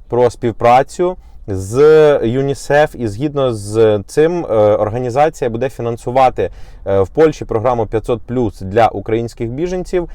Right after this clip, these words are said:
е, на суму сто мільйонів злотих, в доларах це зараз двадцять мільйонів доларів. Це є досить, е,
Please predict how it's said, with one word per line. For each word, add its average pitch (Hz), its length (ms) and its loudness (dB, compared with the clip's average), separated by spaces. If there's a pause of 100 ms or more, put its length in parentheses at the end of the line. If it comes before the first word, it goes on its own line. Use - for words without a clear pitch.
(260)
е, 95 220 2
на 123 260 0
суму 180 540 -2
сто 160 480 2
мільйонів 127 580 0
злотих, 170 640 -2
в 101 140 -6
доларах 147 460 2
це 113 140 -8
зараз 123 340 0
двадцять 113 540 -2
мільйонів 117 440 -2 (340)
доларів. 98 580 2
Це 113 160 -2
є 117 120 2
досить, 131 640 0
е, 110 260 4